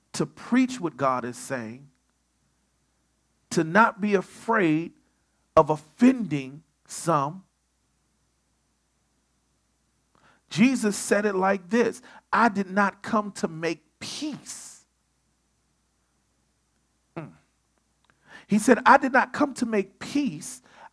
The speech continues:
I came to pit fathers against sons, mothers against daughters."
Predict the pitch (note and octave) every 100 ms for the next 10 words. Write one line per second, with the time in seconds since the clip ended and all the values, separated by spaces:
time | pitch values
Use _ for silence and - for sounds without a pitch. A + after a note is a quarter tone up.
0 | - G3 G#3+ - - B3 B3 A#3 G#3+ B3
1 | - _ _ _ _ - F3 - G#3+ E3
2 | _ _ _ _ _ _ _ _ _ -
3 | G#3 A3 G#3+ F#3+ F#3 F#3+ E3+ - - F#3+
4 | F#3+ A3 A3 - - _ _ _ _ _
5 | _ _ _ _ _ - D3+ G#3 G#3 F#3+
6 | D#3+ F3 D3 C3 C#3+ G3 G#3 G#3+ A3